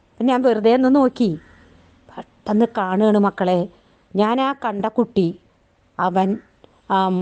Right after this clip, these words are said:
ഒരു, ഉം, കസവ് മുണ്ട് എടുത്ത് കസവ് മുണ്ട് പുതച്ച് ഈ വിവാഹ പാർട്ടിയുടെ കൂടെ അമ്പലത്തിൽ നിന്ന് പുറത്തേക്ക് ഇറങ്ങി വരണു.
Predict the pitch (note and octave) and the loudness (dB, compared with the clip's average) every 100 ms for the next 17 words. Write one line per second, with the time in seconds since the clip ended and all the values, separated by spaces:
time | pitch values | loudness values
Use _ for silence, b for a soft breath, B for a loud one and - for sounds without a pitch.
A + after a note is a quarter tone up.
0 | F#3 - G3 F#3 G3+ A3 F#3+ F#3+ F#3 E3+ | -4 0 2 4 4 2 -4 -4 -4 -4
1 | G3+ - G#3 G#3 G#3+ G3+ B3 G#3+ G3+ G3+ | -4 -2 0 2 2 2 2 2 0 0
2 | G#3 - G3+ G3+ G3+ A#3 A#3 A#3 G3 F#3+ | -6 -2 0 2 2 2 0 -4 -2 0
3 | G3 F#3+ - b b b b F#3+ A3+ C#4 | 0 0 -4 b b b b 0 2 4
4 | B3+ A3+ A#3 C4+ - C4+ C4 C#4 C#4 D4 | 2 0 -2 -6 -4 -4 0 2 2 2
5 | A#3 G3+ F#3+ F#3+ b b F#3+ F#3+ F#3+ F#3+ | 2 2 0 -2 b b -4 -2 -2 0
6 | G3 F3+ F#3 G3+ F3+ F3 F3 E3 E3+ D3+ | 2 2 2 0 0 -2 0 0 -2 -4